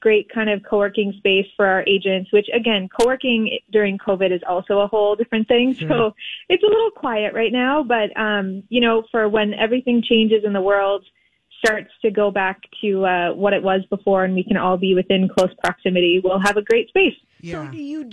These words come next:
Speaker 2: you no longer have the Minnetonka space? You moved it all here?
Speaker 1: We still have it, actually.
Speaker 2: Oh,
Speaker 1: So
Speaker 2: you
Speaker 1: we
Speaker 2: do?
Speaker 1: kind of, yeah, we outgrew and we knew we just needed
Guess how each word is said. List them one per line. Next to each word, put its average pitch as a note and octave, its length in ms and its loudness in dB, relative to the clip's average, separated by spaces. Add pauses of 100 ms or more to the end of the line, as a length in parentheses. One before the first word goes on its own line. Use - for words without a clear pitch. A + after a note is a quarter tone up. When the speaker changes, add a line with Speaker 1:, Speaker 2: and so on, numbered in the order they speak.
(120)
Speaker 2:
you C#4+ 240 -8
no C#4 160 -8
longer C4 400 -8
have A#3+ 280 -6
the B3+ 80 -6
Minnetonka A#3+ 520 -6
space? C4+ 380 -8
You A#3 60 -6
moved A3 260 -4
it A3 80 -4
all G#3+ 200 -4
here? B3+ 340 -8 (720)
Speaker 1:
We D4 260 6
still E4 240 0
have B3 220 -2
it, A3+ 80 -6
actually. F#3 500 -8
Speaker 2:
Oh, B3 80 -6
Speaker 1:
So G#3 60 -6
Speaker 2:
you A#3 80 -4
Speaker 1:
we A3+ 60 -4
Speaker 2:
do? A3+ 300 0 (140)
Speaker 1:
kind B3 160 -2
of, A#3 200 -4
yeah, C#4 340 2
we B3+ 160 -4
outgrew C4 520 -2
and A#3 120 0
we A#3 80 -2
knew A3+ 140 0
we A3+ 120 -2
just A3 220 -2
needed G#3 300 2